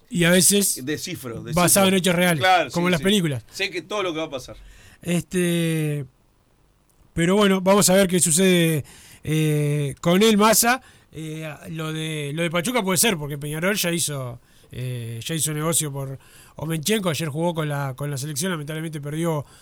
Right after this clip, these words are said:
Speaker 1: Uruguay cuatro, cuatro a tres.
Speaker 2: Y por algo va a México, Rubio. Eso sigo manteniendo.
Speaker 1: Sí, va a México por el tema del Grupo Pachuca, seguro, por eso.
Speaker 2: Ah, por eso, pero
Speaker 1: Claro.
Speaker 2: si,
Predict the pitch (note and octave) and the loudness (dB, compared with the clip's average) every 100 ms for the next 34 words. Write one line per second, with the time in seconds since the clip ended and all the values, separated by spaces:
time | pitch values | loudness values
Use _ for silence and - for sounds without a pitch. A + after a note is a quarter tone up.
0 | - - E3 E3 E3 F3+ F3 E3 D3+ - | -20 -10 -4 0 2 2 2 0 -6 -14
1 | - - _ - E3+ E3 D#3+ C#3+ D#3+ D#3 | -20 -20 _ -4 -4 -4 -6 -6 -6 -8
2 | D3 - - E3+ E3+ E3 E3 G#3+ A#3+ - | -8 -10 -4 0 2 2 4 4 2 0
3 | C#3 C3 D#3 F3+ G3+ F3+ F3+ C#3 B2 B2+ | -2 2 4 6 4 4 0 -4 -6 -4
4 | E3 B2 G2+ - _ _ _ _ _ _ | -4 -4 -8 -14 _ _ _ _ _ _
5 | _ _ _ _ _ _ _ - C3+ D#3 | _ _ _ _ _ _ _ -10 -8 -6
6 | C3 C3+ A#2+ A2+ C3 C#3+ G#2+ - G3+ - | -4 -4 -4 -6 -4 -4 -4 -2 -4 -4
7 | C#3+ E3+ F#3 G#3+ A#3+ D#3+ D3 C#3+ C#3+ F3 | -2 0 2 2 0 -2 -4 -6 -4 -2
8 | D#3+ E3+ D#3 B2 G3+ A3 D#3 G#3+ F3 C3+ | -2 -2 -4 -2 2 2 4 4 2 0
9 | D3+ D#3+ F3+ E3+ C#3 E3+ E3 B2+ A2 B2+ | -4 4 4 6 4 4 4 0 -4 -4
10 | B2 F#3+ F3 C3+ | 0 2 2 -2